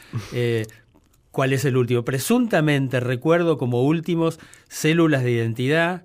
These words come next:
Speaker 2: son los que tengo yo, para un mapa de la condición argentina, dieciocho personajes y uno más, del dos mil catorce,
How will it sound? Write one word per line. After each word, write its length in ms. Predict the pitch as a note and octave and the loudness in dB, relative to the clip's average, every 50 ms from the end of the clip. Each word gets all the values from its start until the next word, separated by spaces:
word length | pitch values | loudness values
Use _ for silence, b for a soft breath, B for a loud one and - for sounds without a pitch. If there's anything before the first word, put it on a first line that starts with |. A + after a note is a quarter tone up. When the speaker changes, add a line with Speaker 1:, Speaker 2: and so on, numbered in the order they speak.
| _ _ - | _ _ -10
Speaker 2:
son 220 | - - C#3 C#3 | -6 -4 -2 -2
los 80 | C3 - | -2 -2
que 100 | - A#2+ | -4 -4
tengo 360 | A2+ C#3+ B2+ A2+ A2 A2 G#2+ | -2 -2 -2 -2 -2 -4 -4
yo, 300 | G#2+ C3+ C#3+ B2 G2+ b b b b b b _ | -2 0 0 0 -2 b b b b b b _
para 180 | - A#2 A#2+ | -6 -2 0
un 120 | C3 C3+ C#3+ | 0 0 2
mapa 260 | D3 D3+ D3 - C#3 | 0 0 0 0 0
de 80 | B2+ A#2 | 0 0
la 140 | A#2 A#2 | 0 -2
condición 340 | A#2+ A#2+ A2+ A2+ A2+ - C#3 | -2 -4 -4 -4 -4 -4 -4
argentina, 560 | C3 A#2+ - A#2+ A#2+ A#2+ - F3 F#3 F3 D#3 | -4 -4 -4 -6 -6 -2 0 0 2 2 0
dieciocho 460 | C#3 B2+ B2 B2 - E3+ E3+ F#3 E3 B2 | 0 -2 -2 -2 -2 -2 -2 -2 -2 -2
personajes 560 | C#3 B2 A#2+ C3 B2+ D3+ D#3 D3+ C3+ A2+ A#2+ | -4 -4 -4 -4 -4 -4 -4 -6 -6 -6 -4
y 40 | B2 | -4
uno 160 | B2 B2+ B2+ | -2 -2 -2
más, 280 | D3 E3+ E3+ E3 E3 b b b b b - | -2 -2 -2 -4 -6 b b b b b -6
del 220 | A#2 A#2+ A2+ A#2 | -4 -4 -2 -2
dos 120 | A#2+ A2+ | -2 -2
mil 200 | A#2+ D3 D3 D3 | 0 0 -2 -2
catorce, 600 | - C#3+ C3 B2 - F3+ E3+ D#3+ D3 - D#3+ D3 | -2 -4 -2 0 2 2 2 2 0 -2 -6 -6